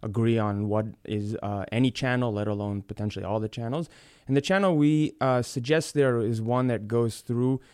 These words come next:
the financial system, through the banking system. Um, the idea is that, uh, when the, uh, central bank, in the U S case, the Federal Reserve, raises the short rate,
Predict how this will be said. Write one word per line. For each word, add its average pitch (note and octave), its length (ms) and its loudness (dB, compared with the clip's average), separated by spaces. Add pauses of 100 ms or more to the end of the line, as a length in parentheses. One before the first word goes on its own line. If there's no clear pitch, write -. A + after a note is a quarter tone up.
(280)
the G#2+ 460 0
financial A2+ 460 -2
system, F3+ 500 -4
through B2+ 180 -4
the A2 120 -2
banking G#2 360 -4
system. - 480 -8 (480)
Um, B2 360 0 (100)
the C#3 100 2
idea C#3+ 380 4
is C3+ 320 2
that, B2 340 2 (480)
uh, A#2+ 360 2
when C#3 320 4
the, B2+ 320 2 (200)
uh, A2 240 -2
central C3+ 360 0
bank, A#2 400 0
in G#2+ 140 -2
the G#2 80 0
U G#2+ 120 2
S G#2+ 140 -4
case, G#2 280 -4
the G#2 120 -6
Federal A2 280 -2
Reserve, G#2+ 480 -2 (280)
raises A2+ 600 0
the G#2 200 0
short G#2+ 480 -2
rate, A2+ 300 -2